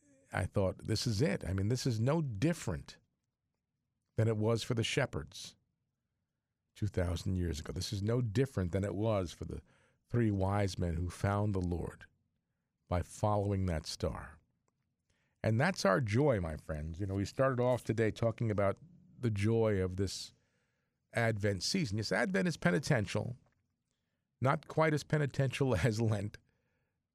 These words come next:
And this week, especially the third week that we, in our scripture at Sunday Mass, heard the reading to rejoice always. And we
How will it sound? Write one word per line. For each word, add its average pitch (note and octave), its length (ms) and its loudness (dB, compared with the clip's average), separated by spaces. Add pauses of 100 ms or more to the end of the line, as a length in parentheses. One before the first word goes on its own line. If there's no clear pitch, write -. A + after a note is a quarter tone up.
(1080)
And G2+ 220 0
this C#3+ 240 2
week, C#3+ 160 0
especially A#2+ 480 -2
the G#2 120 -2
third B2 340 0
week A2 320 -2
that G#2 160 0
we, G2+ 320 0 (560)
in G#2 100 -2
our F#2+ 300 0
scripture A2 560 0
at - 200 -2 (260)
Sunday A2 380 2
Mass, G2 420 0 (180)
heard C3+ 340 2
the G#2+ 100 2
reading G2+ 320 0
to A2 120 -4
rejoice G#2+ 520 0
always. - 680 -6 (920)
And F#2 140 0
we F#2 280 -2